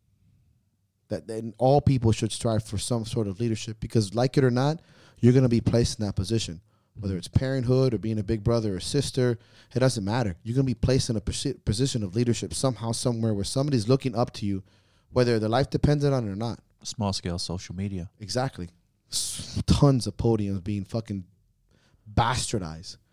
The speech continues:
Speaker 2: Yeah.
Speaker 1: So stand with your vulnerabilities, uh, express them in a way that they become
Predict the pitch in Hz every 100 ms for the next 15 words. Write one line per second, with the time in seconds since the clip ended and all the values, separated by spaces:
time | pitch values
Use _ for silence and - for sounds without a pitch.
0 | _ - 80 - _ _ _ _ _ _
1 | - 117 - - - 151 185 175 143 120
2 | 120 113 98 104 104 101 - 135 - -
3 | - - - 143 175 - 165 135 117 113
4 | 123 110 101 110 110 - 98